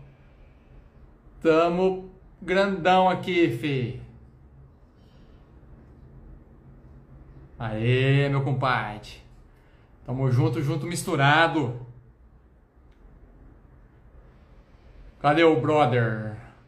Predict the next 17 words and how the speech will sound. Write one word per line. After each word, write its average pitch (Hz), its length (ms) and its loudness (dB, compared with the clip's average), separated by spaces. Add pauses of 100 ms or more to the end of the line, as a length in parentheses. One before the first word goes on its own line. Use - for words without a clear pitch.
(120)
Áviles. 143 1300 -4 (100)
Cadê 143 200 -4
você, 170 380 0
fi? 185 720 0 (640)
Entra 135 280 -6
aí. 151 580 -2 (1200)
Compartilha 127 560 -2
a 139 40 2
live 135 300 0
com 139 60 -6
os 127 100 -4
amigos 131 360 -4
aí 127 100 -4
também, 127 400 -2
pra 131 100 -8
rapaziada 123 520 -2
ver. 139 520 -4